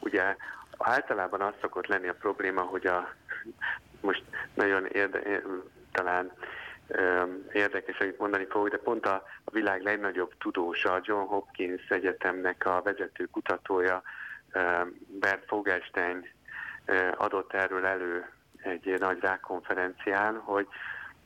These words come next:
hogy ugye az a probléma a, az emberi daganatokkal, hogy sokkal nagyobbak, mint a, ö, az, a preklinikai, tehát a, ö, állatkísérletekben használt daganatok, ahol ugye egerek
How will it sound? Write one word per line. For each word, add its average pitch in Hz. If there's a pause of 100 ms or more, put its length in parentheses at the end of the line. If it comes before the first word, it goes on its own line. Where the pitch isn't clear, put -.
(240)
hogy - (280)
ugye 110
az 131
a 131
probléma 98
a, 90 (200)
az -
emberi 101
daganatokkal, 113
hogy 113 (100)
sokkal 101
nagyobbak, 92 (340)
mint 95
a, 92 (920)
ö, 95 (280)
az, 98
a 92
preklinikai, 92
tehát 90
a, 90 (580)
ö, 90
állatkísérletekben 92
használt 90
daganatok, 98
ahol 92
ugye 95
egerek 90